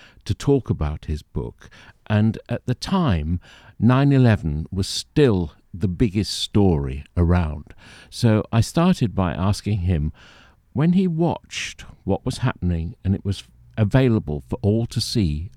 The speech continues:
on television that September, what was his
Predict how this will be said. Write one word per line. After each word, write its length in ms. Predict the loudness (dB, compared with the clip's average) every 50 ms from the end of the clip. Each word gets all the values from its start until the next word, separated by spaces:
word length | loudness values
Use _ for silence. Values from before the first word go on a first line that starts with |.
| -8
on 240 | -4 -2 -2 -2 -2
television 640 | -2 -4 -4 -2 -2 -2 -2 -4 -6 -6 -10 -14 -14 -16 -18 _ _ _ -20 -20 -20 -20 -20 _ _
that 220 | -4 -4 -4 -4 -4
September, 840 | -6 -4 -4 -4 _ -2 0 2 2 2 2 0 -2 -6 -10 -10 -14 _ -20 -20 _ _ _ -2
what 240 | 2 2 2 0 -2
was 200 | -4 -4 -4 -2
his 340 | 0 0 0 0 0 -4 -10